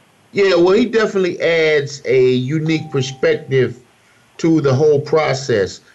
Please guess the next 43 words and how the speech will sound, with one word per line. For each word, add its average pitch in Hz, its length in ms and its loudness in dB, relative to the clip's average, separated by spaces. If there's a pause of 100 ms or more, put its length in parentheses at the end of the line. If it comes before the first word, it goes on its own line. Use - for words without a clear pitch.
(220)
And 151 160 0
on 165 160 -2
today's 180 380 0
show, 190 200 -2
what 170 200 0
we're 185 120 2
gonna 170 220 0
do, 165 240 0
we're 165 160 -2
gonna 156 160 -2
start 160 340 -2
out, 160 260 0
we're 156 100 0
gonna, 143 260 0 (760)
we're 190 180 2
gonna, 165 220 -2
we're - 120 -16
gonna 156 220 0
dot 160 180 0
some 170 180 -6
I's, 156 220 -2
cross 160 320 -2
some 139 140 -14
T's, 170 420 -2
uh, 139 300 2
with 131 100 0
this 131 180 0
N 160 200 0
B 160 140 0
A 165 120 2
Finals. 151 500 -2
We're 143 100 -8
gonna, 147 220 -8
you 151 100 -4
know, 143 120 0
get 143 160 0
a 135 80 0
quick 170 320 0
talk 160 300 0
in 151 180 -2
about 139 240 0
the 117 80 -2
finals. 143 760 -2